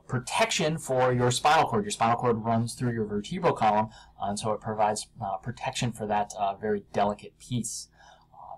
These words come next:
your vertebral column is made up of individual vertebrae, and you can see that we break it up into different regions. And so we have our cervical region,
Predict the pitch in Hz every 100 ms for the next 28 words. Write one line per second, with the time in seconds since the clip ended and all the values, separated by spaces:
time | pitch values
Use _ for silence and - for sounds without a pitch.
0 | - 117 110 120 - - 208 208 202 147
1 | 139 131 113 123 127 127 - 120 - 131
2 | 139 139 135 107 123 143 117 104 110 110
3 | 120 - 143 123 117 131 156 180 147 143
4 | 135 127 131 123 - 120 127 135 113 101
5 | 113 151 131 107 - _ - - _ _
6 | _ - 110 110 110 104 101 95 - 127
7 | 131 147 147 147 147 156 185 208